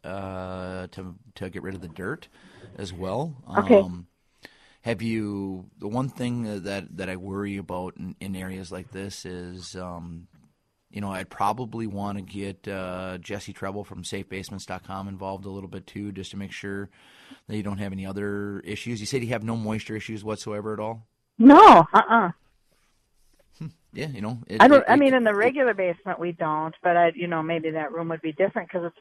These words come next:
Speaker 2: basically underground.
Speaker 1: Yeah, well, it, and, and it seems like a wasted space if, if it's
Speaker 2: Right.
Speaker 1: not being used for anything else. So, um,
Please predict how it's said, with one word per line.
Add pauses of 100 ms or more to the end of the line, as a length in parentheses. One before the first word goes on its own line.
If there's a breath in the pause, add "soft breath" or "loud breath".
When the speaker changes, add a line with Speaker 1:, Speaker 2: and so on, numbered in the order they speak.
Speaker 2:
basically
underground. (760)
Speaker 1:
Yeah, (140)
well,
it,
and,
and
it
seems
like
a
wasted
space
if,
if
it's
Speaker 2:
Right.
Speaker 1:
not
being
used
for
anything
else.
So, (500)
um,